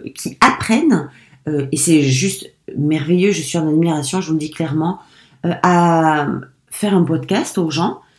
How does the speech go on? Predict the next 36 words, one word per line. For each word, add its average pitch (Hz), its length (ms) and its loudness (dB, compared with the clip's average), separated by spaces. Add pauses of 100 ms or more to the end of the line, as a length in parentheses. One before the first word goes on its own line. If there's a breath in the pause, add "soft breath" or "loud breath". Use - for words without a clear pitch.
(420 soft breath)
mais 185 100 6
en 185 100 4
fait, 294 380 -4
un 180 140 2
podcast 185 600 -4
hyper, 262 760 0 (100)
euh, 160 400 -4 (280)
avec 180 340 -2 (100)
plein 254 260 2
de 202 80 4
règles. 160 460 -4 (480 soft breath)
Il 165 80 -8
faut 196 100 0
faire 233 180 0
ci, 208 380 -2 (260)
il - 60 -8
faut 202 120 -2
faire 220 220 -4
ça, 180 360 -6 (420 soft breath)
on 185 80 2
doit 196 140 2
faire 220 220 -4
comme 233 160 6
ci, 247 460 2
on 175 60 2
doit 180 160 2
faire 226 220 -2
comme 202 160 0
ça. » - 240 -4
C'est, - 380 -2 (160)
honnêtement, 220 500 2 (600)
c'est 196 140 0
fantastique, 190 840 -6
mais - 360 -2 (360)
tellement 240 480 2
loin 185 520 2